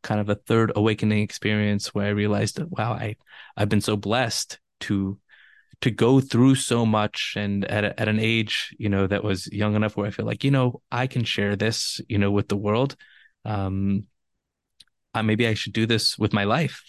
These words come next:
f-, you know, full time instead of whatever I was doing at the time. Maybe I can really move into this and start writing and sharing and teaching. Uh, and I've been very blessed these last few years to, to take my experiences from, from music, from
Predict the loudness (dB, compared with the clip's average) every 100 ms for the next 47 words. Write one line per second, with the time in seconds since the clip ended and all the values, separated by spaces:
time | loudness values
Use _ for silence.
0 | -4 0 2 2 0 0 0 2 0 0
1 | 0 2 2 2 0 0 -2 -4 -2 0
2 | 2 0 0 2 4 4 4 2 2 0
3 | 0 -2 -2 -4 -6 -12 -16 -6 -2 0
4 | 0 2 2 2 0 0 0 2 2 0
5 | -2 -8 -20 -20 _ -4 -2 0 0 -2
6 | -8 _ -6 -6 -2 2 2 2 2 2
7 | 2 0 -2 -2 -6 -4 -2 0 -2 -2
8 | -2 0 2 0 -2 -6 -6 -6 -6 -8
9 | -8 _ _ _ _ _ _ -16 -4 -2
10 | -2 -4 -2 0 0 -2 -6 -2 0 0
11 | -2 -4 -4 -6 -6 -6 -2 2 2 2
12 | -2 -10 -16 -6 -4 -2